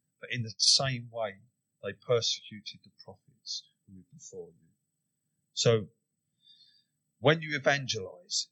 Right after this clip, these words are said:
expect people to come against you, but fear not, for Jesus has overcome the world. As said, rejoice in this suffering. Come on, look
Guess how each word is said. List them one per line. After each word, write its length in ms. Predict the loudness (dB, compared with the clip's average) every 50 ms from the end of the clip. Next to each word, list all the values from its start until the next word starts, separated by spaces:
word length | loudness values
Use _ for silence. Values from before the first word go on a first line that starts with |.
| _ -14
expect 640 | -12 0 4 4 6 6 6 4 4 4 -2 _
people 360 | -4 -4 -4 -4 -6 -10 _ -10
to 180 | -10 -10 -10
come 160 | -10 -8 -8 -8
against 480 | -8 -8 -10 -12 -12 -8 -6 -6 -6
you, 120 | -8 -12 -18 -20 _ _
but 160 | -10 -10 -8
fear 340 | -8 -4 0 2 2 2 2
not, 600 | 2 0 -2 -2 -2 -4 _ -2 -2 -2 -2 -4 -10 _ _ _ _ _ _ _
for 100 | -14 -12
Jesus 680 | -2 0 2 2 2 0 0 -2 -2 0 0 0 0 0
has 160 | -2 -2 -2
overcome 560 | -2 -4 -6 -8 -14 -20 _ -14 -14 -14 -14 -16
the 160 | -20 -20 -16
world. 220 | -16 -14 -14 -16 -20 _ _ -20 _ _ _ _ _ _ _ _ _ _ _ _ -2
As 260 | 0 4 6 6 8
said, 220 | 8 8 6 4 2 -6 -14 _ _
rejoice 880 | -8 -8 -4 -2 -2 0 2 2 2 2 2 2 2 2 0 -2 -4 -10 _ _ _ _ _ _ _ -20
in 100 | -20 -20
this 220 | -8 -4 0 0
suffering. 460 | 0 0 -2 -4 -8 _ _ _ _ _ _ _ _ _ _ _ _ _
Come 280 | -2 0 0 0 0
on, 280 | -2 -2 -4 -4 -6 -10 -12 _ _ _ _ _ _ _ _ _ _ _
look 200 | -8 -8 -8